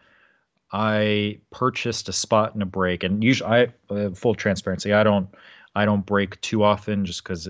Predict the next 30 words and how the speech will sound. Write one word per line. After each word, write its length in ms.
or 400
I, 160
I 100
don't 120
participate 420
in 60
breaks 240
too 140
often 200
just 180
because 280
it's, 300
it's 180
too 240
much 240
of 180
a, 440
a 60
gamble 480
for 160
me. 160
I, 200
I'd 120
much 240
rather 420
just 160
purchase 340
a 60
slab 580
and 500